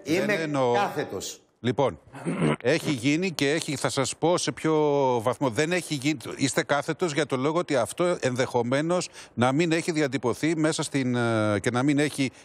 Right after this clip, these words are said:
Speaker 2: υπάρχει, δεν υπάρχουν τα στοιχεία μέσα στη δικογραφία. Εμείς που κάναμε τότε το ρεπορτάζ, γνωρίζαμε σε γενικές γραμμές ποιοι ήτανε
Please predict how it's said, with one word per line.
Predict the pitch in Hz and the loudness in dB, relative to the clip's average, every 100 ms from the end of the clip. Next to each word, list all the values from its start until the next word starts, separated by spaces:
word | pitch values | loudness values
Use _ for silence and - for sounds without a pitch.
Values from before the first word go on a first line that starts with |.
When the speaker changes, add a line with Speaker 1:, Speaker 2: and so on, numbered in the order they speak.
| - | -4
Speaker 2:
υπάρχει, | 113 139 165 - 170 | 0 2 0 0 -2
δεν | 131 | -2
υπάρχουν | 113 139 160 | 0 0 0
τα | 135 | -2
στοιχεία | - 117 175 | -2 0 0
μέσα | 165 160 | 2 -2
στη | 151 | -2
δικογραφία. | 151 147 139 - 98 80 - - | 0 2 0 0 -4 -4 -10 -4
Εμείς | 101 120 180 | 0 2 2
που | 175 | 0
κάναμε | 156 175 170 151 131 | 0 0 0 0 0
τότε | 147 147 | 0 0
το | 135 123 | 0 0
ρεπορτάζ, | 101 95 92 95 95 - - - - | 0 -2 0 0 -2 -4 -16 -20 -4
γνωρίζαμε | 156 202 226 233 156 127 107 82 - | 2 2 2 0 0 -2 -2 -6 -8
σε | - 135 | -4 -2
γενικές | 127 120 107 123 | 0 -2 -2 0
γραμμές | 117 110 107 101 85 - _ - _ | 0 0 0 0 -2 -8 _ -20 _
ποιοι | - 175 185 175 | -2 0 2 0
ήτανε | - 123 107 | 0 -2 -2